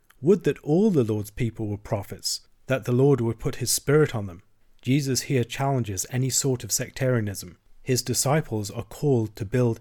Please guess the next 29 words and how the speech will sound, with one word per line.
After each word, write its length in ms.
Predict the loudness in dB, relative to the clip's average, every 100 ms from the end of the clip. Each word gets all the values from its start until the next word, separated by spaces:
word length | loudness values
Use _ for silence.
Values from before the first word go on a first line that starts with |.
| -10
his 220 | -6 -4 -2
kingdom, 460 | 0 2 0 -4 -14 _ _ _ -4
not 260 | -2 -2 -4
to 80 | -4
build 300 | 0 0 0
their 160 | 0
own 220 | 0 -2
kingdoms. 600 | -2 -4 -6 -10 -12 -14 -14 _ _ _ -12
And 180 | -6 0
learning 300 | 2 2 -2
to 140 | -4 -2
rejoice 600 | -2 0 2 0 -2 -4
when 100 | -4
they 100 | -2
see 240 | -2 -2
other 220 | -2 -2
people 380 | -2 -4 -4 -4
doing 220 | -2 -2
the 100 | -2
work 280 | -2 -4 -6
of 80 | -6
God, 380 | -6 -6 -10 -16 _ -6
even 240 | -2 0
though 160 | 0 2
they're 100 | 0
not 220 | 0 -2
of 100 | -2
their 160 | 0 0
camp, 420 | -2 -4 -4